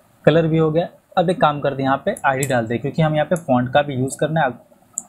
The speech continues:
और जब आप इस पे coding करोगे तो आईडी की ज़रूरत पड़ेगी इसमें, जब database से, से उठ के इसमें नाम आएगा। आईडी यहाँ पे क्या डालते हैं? टीएक्सटी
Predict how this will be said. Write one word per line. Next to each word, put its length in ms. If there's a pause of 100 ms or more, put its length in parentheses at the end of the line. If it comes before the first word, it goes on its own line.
(120)
और 280
जब 180
आप 140
इस 80
पे 120
coding 320
करोगे 300
तो 140
आईडी 200
की 120
ज़रूरत 380
पड़ेगी 320
इसमें, 220
जब 220 (440)
database 420
से, 100 (340)
से 240
उठ 160
के 160
इसमें 300
नाम 240
आएगा। 300 (760)
आईडी 340
यहाँ 160
पे 100
क्या 140
डालते 320
हैं? 120 (1700)
टीएक्सटी 640